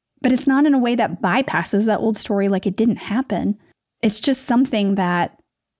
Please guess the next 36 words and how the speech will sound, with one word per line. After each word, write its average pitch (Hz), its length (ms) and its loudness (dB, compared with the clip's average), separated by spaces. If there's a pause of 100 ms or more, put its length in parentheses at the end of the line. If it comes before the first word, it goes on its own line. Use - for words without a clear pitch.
(380)
eventually 226 520 2
it - 60 -4
begins 220 340 2
to - 100 -6
overtake 214 540 -2
it. - 280 -6
Eventually 254 580 2
it 277 60 -2
begins 247 420 2
to - 120 -4
shift - 280 -2
the 214 80 -2
focus 269 520 -2
into 208 480 0 (400)
what 247 240 2
is 269 140 0
the 247 100 0
good 233 600 0
that 208 120 0
I'm 208 160 2
gonna 208 280 0
see 220 260 0
and 196 80 2
experience 196 540 -2
today 262 440 0 (440)
that - 260 -2 (160)
empowers 226 680 0
me 202 200 2
to - 80 -10
continue 220 420 2
moving 202 400 2
beyond 196 480 0
where 196 140 0
I 190 80 -2
came 233 300 0
from. - 360 -10